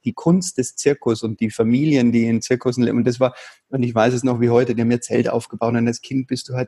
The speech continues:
damals noch dahin gefahren und hast geguckt, ja. Also du hast sowohl, und das waren auch zwei Welten, du hast gesehen, wie leben die Familien, das hat mich echt immer schockiert, weil es ist ja im Kleinsten, im Wohnwagen und so. So, und dann kommen die, die, die großen Momente, dass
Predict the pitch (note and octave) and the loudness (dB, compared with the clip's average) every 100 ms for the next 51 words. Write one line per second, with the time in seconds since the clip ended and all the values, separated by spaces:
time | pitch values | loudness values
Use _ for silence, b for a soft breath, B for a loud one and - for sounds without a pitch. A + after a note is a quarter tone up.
0 | - G2+ D3+ C#3 - B2 - B2+ B2+ D3 | -6 -4 -2 -2 -2 -4 0 2 2 2
1 | C#3 C3+ C3 C3 B2 C3 - C#3+ - C#3 | 0 2 2 2 0 -2 -6 -10 -4 -4
2 | - - A#2+ B2+ B B B - B2+ C3 | -4 -2 0 -2 B B B -2 2 2
3 | D3+ D3 - C3+ A#2 C3 E3+ F#3 - C#3 | 2 -2 -4 -2 2 4 4 4 0 -2
4 | - C3+ C3 C#3 C3+ D3+ - A#2+ A2+ B2+ | -2 -4 0 0 0 -2 -2 0 4 4
5 | F3+ - B2+ B2 - B2 B2 A#2+ A#2 A#2+ | 4 2 0 0 0 2 2 2 2 2
6 | B2+ A#2+ A#2 A2+ A2+ A#2+ D3+ F3 D#3 A#2+ | 2 -2 0 0 2 2 4 4 2 0
7 | A#2 A#2+ A#2 - B2 A#2 A2+ - B2 D#3 | -2 -2 -6 -4 -4 -4 -8 -4 0 2
8 | C#3+ B2 B2 B2+ - A#2 A#2+ A#2 A2 B2+ | 2 2 2 -2 -2 -2 -4 -4 -2 0
9 | C#3+ - B2+ B2 A#2 C#3 C#3 C#3+ C#3+ C#3 | -2 -4 -2 0 0 -2 -2 -2 -4 -4
10 | E3 B B B B - B2+ C3+ B2 B2+ | -4 B B B B 0 2 2 2 2
11 | F3 F#3 - _ _ _ _ _ _ _ | 4 2 -2 _ _ _ _ _ _ _
12 | G#2+ C3+ D#3 E3 D3 C#3 - - C3 C3 | -10 -2 2 2 2 0 -4 -8 -8 -6
13 | C3+ - C#3 C#3+ F3 G3 G3 E3 C#3+ C3+ | -10 -2 2 6 6 4 2 2 2 4
14 | B2+ D3+ D#3 D3+ B2+ B2 B2 - - | 2 2 0 2 2 2 0 -4 -10